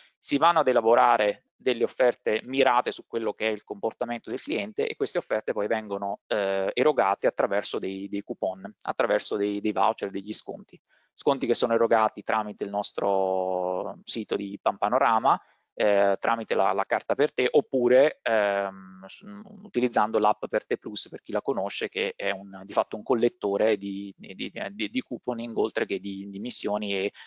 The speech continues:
modello di ingaggio per il nostro cliente. Tecnologicamente questo in che cosa si traduce?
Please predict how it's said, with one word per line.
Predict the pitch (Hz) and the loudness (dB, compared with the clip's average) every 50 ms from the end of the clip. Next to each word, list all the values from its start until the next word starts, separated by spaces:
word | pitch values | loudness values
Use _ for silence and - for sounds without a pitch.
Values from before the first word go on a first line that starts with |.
| - _ | -20 _
modello | - 123 120 123 131 120 113 113 | 0 2 4 6 6 6 6 4
di | 123 | 0
ingaggio | 131 127 117 110 101 107 107 113 107 | 0 2 2 4 4 2 0 -2 -6
per | - 110 | -6 -6
il | 101 98 | -10 -12
nostro | 95 - - - | -14 -12 -14 -16
cliente. | - - - - - - _ - - _ _ _ - - _ _ _ | -14 -14 -14 -14 -14 -14 _ -20 -20 _ _ _ -20 -20 _ _ _
Tecnologicamente | - 160 - - 156 156 160 165 143 147 147 147 147 156 156 135 110 113 | 0 0 0 2 2 4 4 4 4 4 2 2 2 2 0 -2 -2 -2
questo | 104 131 120 - - | -2 -2 -2 -4 -6
in | 110 | -6
che | 117 113 | -6 -4
cosa | - - 110 120 | -4 -2 -2 -2
si | 107 - 110 | -4 -6 -8
traduce? | - - 107 101 101 98 - 135 156 170 | -8 -10 -10 -8 -10 -8 -6 -6 -6 -6